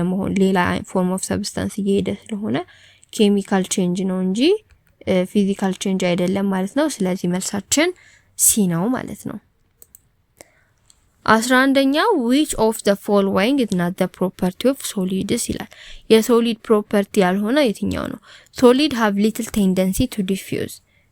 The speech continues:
ይሄኛው ልክ ነው። ምክንያቱም ዲፊውዝ የሚያደርገው ፋር አፓርት የሆነ ፓርቲክል ያለው ነው። ዲፊውዝ ማለት ከአንድ ቦታ ወደ ሌላ ቦታ የሚንቀሳቀስ ፓርቲክል ያለው፣ ዲፊውዝ ማ-፣ ማድረግ፣ የሚንቀ-፣ መንቀሳቀስ መቻል ማለት ነው። ሶሊዶች ግን ሊትል፣ ም፣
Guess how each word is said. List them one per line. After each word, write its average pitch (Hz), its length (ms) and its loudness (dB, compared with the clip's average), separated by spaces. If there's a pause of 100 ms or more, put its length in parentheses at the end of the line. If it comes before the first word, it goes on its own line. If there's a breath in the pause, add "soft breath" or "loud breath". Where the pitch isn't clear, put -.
ይሄኛው 208 340 0
ልክ 240 280 0
ነው። 214 120 -2
ምክንያቱም 220 360 -2
ዲፊውዝ 240 460 2
የሚያደርገው 233 560 2 (480)
ፋር 254 200 6
አፓርት 240 360 0
የሆነ 196 260 0
ፓርቲክል 190 480 -4
ያለው 175 260 -4
ነው። - 120 -6
ዲፊውዝ 202 380 -2
ማለት 262 320 2
ከአንድ 185 360 0
ቦታ 202 280 -2
ወደ 247 140 2
ሌላ 185 220 0
ቦታ 196 280 -2
የሚንቀሳቀስ 202 880 -2
ፓርቲክል 196 460 -6
ያለው፣ - 240 -4 (420 loud breath)
ዲፊውዝ 208 540 2
ማ-፣ 190 160 -2 (200)
ማድረግ፣ 180 420 0
የሚንቀ-፣ 185 400 -2
መንቀሳቀስ 185 680 -4
መቻል 214 300 -2
ማለት 214 280 -4
ነው። - 100 -14 (420 soft breath)
ሶሊዶች 254 580 2
ግን 370 160 2 (200)
ሊትል፣ 220 380 0 (1080)
ም፣ 190 140 -2